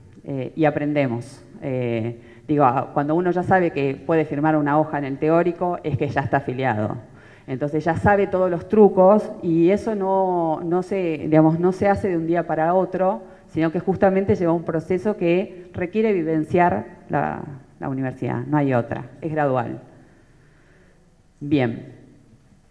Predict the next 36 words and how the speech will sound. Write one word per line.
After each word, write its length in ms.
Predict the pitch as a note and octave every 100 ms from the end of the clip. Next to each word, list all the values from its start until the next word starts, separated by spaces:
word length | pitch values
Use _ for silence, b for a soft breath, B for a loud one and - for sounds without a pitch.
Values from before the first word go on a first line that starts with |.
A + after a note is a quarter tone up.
| _ _
entonces 480 | E3+ E3 G3 A3+ A3
orientarse, 840 | E3+ D#3 D#3+ F#3+ G#3 B3+ B3 B3+ -
eh, 840 | F3 D#3+ D#3 D3+ D3 C#3 C#3+ -
que 120 | -
es, 100 | D3+ D3+
eh, 560 | C#3+ C3+ B2+ B2+ - D3+ - -
eh, 460 | D3+ - D#3 D3 C#3
digamos, 300 | D3+ E3 E3
en 80 | D#3+
el 100 | D3+
orientarse 520 | D#3 D#3+ G3 G#3+ G#3
hay 280 | E3+ D3 D3+
un 100 | D3+
juego 220 | D#3+ D#3+
de 40 |
palabras, 520 | D#3+ F#3+ G#3 G#3+ G#3 G#3
es 180 | D3+ D3+ -
que 80 | C3
yo 140 | C#3
sé 340 | D3 - F#3 F#3+
orientarme, 840 | E3 D3+ D#3 E3+ G3 G3+ G#3+ A#3+ C4+ B B B B -
eh, 460 | D#3 C#3+ C#3 C#3 -
y, 400 | C#3 C3 B2+ -
y 100 | D3+
promover 520 | D3 C3+ D3 E3 F#3
un 120 | D3+
poco, 580 | C#3+ D#3+ D#3 D3 C#3 A#2
eh, 200 | C#3+ C#3 -
el 140 | C#3+
aprender 500 | C#3 C#3 C3+ C#3 E3
a 80 | E3
orientarnos 800 | D3 C#3 C#3+ D#3 E3 E3+ F#3+ G3
en, 200 | D#3 C3
en 120 | - C3+
estos 260 | - D3
momentos. 680 | D#3 E3+ G3+ A3 B3 C4+ C4